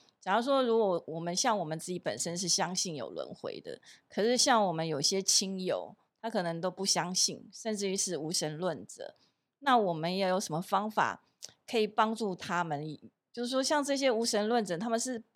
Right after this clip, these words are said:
自己本身内在是，是，是忘记了，太，太久远了，忘记了，还是是说不要去，就是内在的灵魂没有，没有去想起之前没有那种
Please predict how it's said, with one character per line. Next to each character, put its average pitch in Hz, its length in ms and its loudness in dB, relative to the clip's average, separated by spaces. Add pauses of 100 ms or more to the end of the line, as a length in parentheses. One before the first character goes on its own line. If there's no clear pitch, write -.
自 247 160 -2
己 220 80 0
本 - 260 0
身 220 400 0
内 240 180 2
在 190 280 4
是， 185 420 -2 (640)
是， 254 460 -2 (160)
是 254 380 -4 (440)
忘 233 280 6
记 247 260 4
了， 180 120 4
太， - 320 -10
太 311 160 4
久 214 280 4
远 214 140 6
了， 170 100 0
忘 226 300 4
记 190 280 0
了， 151 180 -2
还 196 180 -6
是 262 160 -4
是 254 100 -2
说 240 440 2 (580)
不 269 60 -4
要 269 160 8
去， 247 420 -2 (400)
就 262 100 -6
是 277 100 0
内 285 180 6
在 262 120 8
的 247 60 8
灵 220 160 2
魂 220 100 2
没 214 140 -2
有， 196 240 2
没 202 180 -2
有 214 160 4
去 220 160 -4
想 196 240 4
起 208 140 -8
之 240 220 -10
前 190 180 0
没 196 80 -4
有 214 60 0
那 220 100 -2
种 220 140 -6